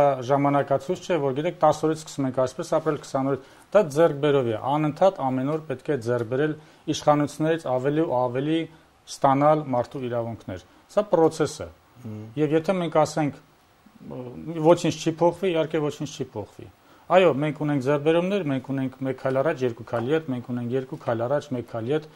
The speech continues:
Speaker 1: Օրինակ, Էստոնիան ընդամենը երեք տարի է գտնվել մոնիտորինգի տակ Եվրոպայի խորհրդի, որովհետև ընդամենը մեկ անգամ իրենք կարողացան ընտրություններ անել, որը Եվրոպան ընդունել։ Իսկ մնացած փոփոխությունները իրենք ասեն, «Մենք շտկենք»։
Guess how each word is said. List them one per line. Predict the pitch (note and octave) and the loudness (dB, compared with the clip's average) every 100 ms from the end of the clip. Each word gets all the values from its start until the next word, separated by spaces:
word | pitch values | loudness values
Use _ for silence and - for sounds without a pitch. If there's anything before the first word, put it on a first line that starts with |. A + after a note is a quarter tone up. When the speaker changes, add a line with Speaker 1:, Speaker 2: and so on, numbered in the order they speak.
| - - - _ _ _ B2 | -20 -20 -20 _ _ _ -6
Speaker 1:
Օրինակ, | A#2+ C3 B2+ | -4 -2 0
Էստոնիան | D3+ - F3+ D#3+ | 0 2 2 2
ընդամենը | D3+ D#3 D#3+ D3+ | 2 2 2 2
երեք | D3 D#3 D#3+ | 4 2 4
տարի | D3 C#3+ | 4 4
է | C3+ | 2
գտնվել | A#2+ B2+ B2 A#2+ | 0 -2 -4 -2
մոնիտորինգի | B2 B2 A#2 A#2+ A#2+ A#2 | -4 -4 -4 -4 -4 -6
տակ | E3 E3 B2+ | -6 -4 -4
Եվրոպայի | A#2+ A#2+ B2 A#2+ | -4 -4 -4 -6
խորհրդի, | A#2 B2 C3 - G3+ | -6 -8 -10 -8 -6
որովհետև | D3 D3 D#3+ E3 | -4 -6 -6 -8
ընդամենը | D#3 D#3+ D#3+ | -8 -8 -2
մեկ | D#3 D#3+ D3 | 0 0 -2
անգամ | C3+ D#3+ D3+ | -2 -4 -4
իրենք | D#3 | -4
կարողացան | C#3+ C3+ C3 C3 D#3 D3 - | -2 -2 -2 -6 -8 -10 -12
ընտրություններ | - B2+ B2+ - C#3 B2+ | -12 -10 -10 -8 -8 -6
անել, | C3+ | -6
որը | C3 C3 | -4 -2
Եվրոպան | B2 B2+ B2+ A#2 | -4 -6 -8 -10
ընդունել։ | A2 G#2 | -10 -16
Իսկ | - C3+ | -6 -2
մնացած | D3 - C4+ C#4 | -2 0 -2 -2
փոփոխությունները | - C#3 C#3 B2+ - C3 | 0 2 2 0 -4 -8
իրենք | D3+ D#3 | -6 -8
ասեն, | D3 D#3 | -8 -6
«Մենք | D3 - | -8 -6
շտկենք»։ | C#3+ C3+ F#2+ F2+ _ - | -10 -10 -14 -16 _ -20